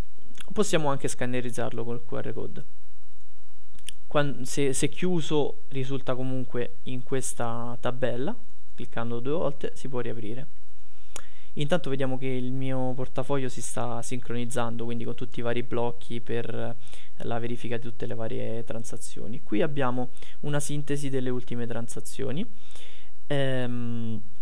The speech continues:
queste sono quelle che ho ricevuto giornalmente da Genesis Mining, perché, mm, ho attivo un mining, un cloud mining di cui parlerò.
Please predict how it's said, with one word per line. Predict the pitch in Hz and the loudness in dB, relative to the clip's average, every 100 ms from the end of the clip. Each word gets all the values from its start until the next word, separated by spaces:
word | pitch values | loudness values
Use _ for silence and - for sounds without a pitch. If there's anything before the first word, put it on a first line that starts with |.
| - | 0
queste | - 139 - | 0 0 0
sono | 123 127 123 117 | 0 0 0 0
quelle | - 131 123 123 | 0 0 0 0
che | 127 | 0
ho | |
ricevuto | 120 120 127 123 123 123 117 113 - - - | 0 0 0 0 0 0 0 0 0 0 0
giornalmente | 131 131 127 127 131 127 123 123 | 0 0 0 0 0 0 0 0
da | 123 120 117 117 | 0 0 0 0
Genesis | 117 123 123 120 - | 0 0 0 0 0
Mining, | 127 120 135 185 214 - - - - | 0 0 0 0 0 0 0 0 0
perché, | 113 - - 110 110 110 | 0 0 0 0 0 0
mm, | 110 110 107 - - - - - - - - | 0 0 0 0 0 0 0 0 0 0 0
ho | 127 120 | 0 0
attivo | 117 - 123 117 117 | 0 0 0 0 0
un | 120 | 0
mining, | 123 123 117 117 117 120 | 0 0 0 0 0 0
un | 123 | 0
cloud | - 120 120 | 0 0 0
mining | 120 117 117 117 | 0 0 0 0
di | 117 | 0
cui | 123 123 | 0 0
parlerò. | 117 110 113 117 117 135 | 0 0 0 0 0 0